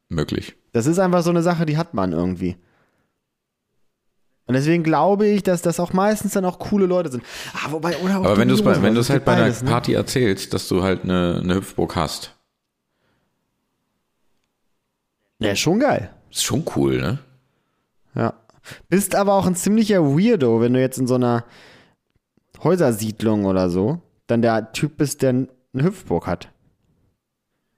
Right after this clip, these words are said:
Speaker 1: Ja, aber nur so lange, bis du die Nachbarn eingeladen hast und die alle das erste Mal sehen, dass du die nur für erwachsene Menschen benutzt und keine Kinder einlädst.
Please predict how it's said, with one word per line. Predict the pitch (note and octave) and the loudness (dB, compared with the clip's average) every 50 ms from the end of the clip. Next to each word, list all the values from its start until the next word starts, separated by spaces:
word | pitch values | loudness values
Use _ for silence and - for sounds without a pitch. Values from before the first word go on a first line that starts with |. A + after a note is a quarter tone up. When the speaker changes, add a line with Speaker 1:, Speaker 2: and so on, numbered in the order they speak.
| _ _ _ - - - - - - - _ _ _ _ | _ _ _ -18 -18 -18 -18 -20 -20 -20 _ _ _ _
Speaker 1:
Ja, | - D#2 D#2 D#2 D#2 D2 C#2+ D#2+ F#2 G#2 A#2 B2 - D2+ - - | -4 -2 0 0 0 0 2 2 2 2 0 0 -2 -6 -6 -4
aber | - F2 E2+ F2+ F2+ F2 F2 - - E2 | -2 0 0 2 2 2 0 0 -2 -2
nur | F2 E2+ G2 A2+ A#2+ | 0 2 2 2 2
so | A#2+ A#2 | 2 2
lange, | G2 F#2 F2+ F#2+ G#2 A2 A#2 A#2 | 2 2 2 2 2 2 0 0
bis | - - - - F#2 F#2+ - - - - - | -2 -6 -4 -2 -2 -2 -2 -4 -8 -10 -8
du | - F2+ F2 | -2 0 0
die | E2 E2+ | 2 2
Nachbarn | E2 F2 G2 F#2+ - - E2 D#2+ | 0 0 -2 -2 -2 -2 -2 -2
eingeladen | - - G2 G#2 A2 G#2+ D2+ C#2 C#2 C2+ - - C#2 C#2 | -2 0 0 0 0 0 0 0 0 0 0 -2 -2 -2
hast | D2+ G2+ A#2+ - - - - _ _ _ _ _ _ _ | -2 -2 -4 -6 -12 -16 -20 _ _ _ _ _ _ _
und | - D#2+ - | -4 -4 -2
die | - D#2+ - | -2 0 0
alle | - F2+ G2 | 2 0 2
das | F2+ F2 D#2+ - | 2 0 0 0
erste | - E2 E2 - E2 | -2 -2 -2 0 0
Mal | D#2+ D#2 | 0 0
sehen, | D2 - E2 F2 F#2 F2+ | 0 0 0 0 2 0
dass | E2 D2+ - | 0 -2 -2
du | - E2+ | -2 -2
die | D#2+ D2 | 0 0
nur | D2 D2+ E2+ F#2 G2 | 0 2 2 2 2
für | - - G2 | 2 2 0
erwachsene | E2 D#2+ F2+ - - - E2 | 2 2 -2 -4 -2 -2 0
Menschen | D#2+ F2 F2 - - - | 0 0 -2 -2 -6 -6
benutzt | - C#2+ - - - - - - | -4 -4 -6 -6 -8 -12 -12 -8
und | - - D2 | -6 -6 -4
keine | - D2+ D2 D2 | -2 -2 -2 -2
Kinder | - - F2+ D#2+ C#2+ C2 | -2 0 0 0 0 0
einlädst. | C2+ C#2 C#2 C#2 C#2 C2+ B1+ - - | -2 -2 -2 -2 -2 -2 -4 -6 -14